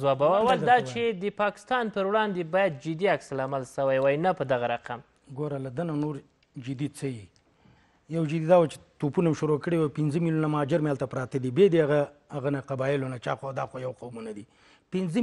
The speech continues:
Speaker 2: میلیونه نه ما ته مهاجر هلته پراته دي. او ما ورته د ده جنه شروع کړو، ډزې کړو. په داسې وخت کې چې نه څوک په رسمیت پېژني، په داسې وخت کې چې پیسې هم هلته ګنګل دي، په داسې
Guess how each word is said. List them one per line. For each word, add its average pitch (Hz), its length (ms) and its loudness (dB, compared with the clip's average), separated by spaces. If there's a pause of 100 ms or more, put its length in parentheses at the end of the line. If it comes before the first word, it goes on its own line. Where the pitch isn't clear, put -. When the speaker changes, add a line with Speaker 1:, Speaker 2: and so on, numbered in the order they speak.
Speaker 2:
میلیونه 208 260 2
نه 190 80 -2
ما 208 160 4
ته 175 160 0
مهاجر 160 500 0
هلته 143 160 -6
پراته 117 340 -8 (100)
دي. 135 100 -6 (580)
او 175 180 4
ما 220 100 4
ورته 208 240 6 (120)
د 190 120 2
ده 202 120 8
جنه 185 160 6
شروع 196 280 4
کړو، 170 300 2
ډزې 175 260 4
کړو. 180 140 0
په 185 100 0
داسې 196 160 -2
وخت 185 120 -2
کې 170 120 -8
چې 185 80 -2
نه 185 160 -4
څوک 170 160 -4
په 170 80 2
رسمیت 170 320 -4
پېژني، 156 440 -4
په 170 120 -2
داسې 190 220 -2
وخت 151 140 -4
کې 175 140 -6
چې 180 60 2 (400)
پیسې 175 280 4
هم 185 80 2
هلته 170 260 -2
ګنګل 170 320 -2
دي، 170 120 0
په 180 100 -4
داسې 202 140 -2